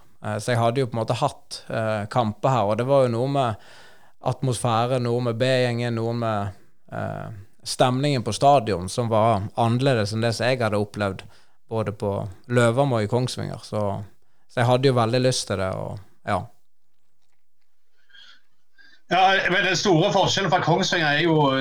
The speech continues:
Speaker 2: selvfølgelig at, for det første at du var en gift mann, men det andre, altså, hvordan var det sosialt å flytte til Bryne?
Speaker 1: Jo, det var jo veldig stor forskjell. Eh, når jeg kom til Bryne, så, eh, kom vi inn i en menighet i Bedelskirken.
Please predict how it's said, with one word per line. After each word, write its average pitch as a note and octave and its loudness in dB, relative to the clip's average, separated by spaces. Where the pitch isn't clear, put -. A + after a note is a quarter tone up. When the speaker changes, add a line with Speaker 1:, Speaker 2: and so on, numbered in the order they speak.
Speaker 2:
selvfølgelig B2+ 2
at, A#2 -2
for C#3+ 2
det - -2
første C#3 2
at B2+ 0
du B2+ 2
var B2 4
en A#2+ 6
gift B2+ 0
mann, D3 6
men C#3 6
det C#3 4
andre, C3 6
altså, D3 2
hvordan D3+ 2
var E3 6
det C#3+ 4
sosialt D3+ 2
å D#3+ 0
flytte A#2 2
til A#2 6
Bryne? G#2+ 2
Speaker 1:
Jo, A#2+ 4
det D3+ 8
var B2+ 8
jo A2+ 4
veldig A2 2
stor A2+ -4
forskjell. A2 -4
Eh, A#2 -2
når A#2+ -2
jeg A#2 -6
kom C3 2
til A#2 -4
Bryne, A2 -2
så, B2+ 0
eh, G#2+ -2
kom C#3+ 4
vi C3 6
inn B2+ 2
i A#2+ 2
en A2+ 2
menighet A#2+ 0
i - -
Bedelskirken. B2 0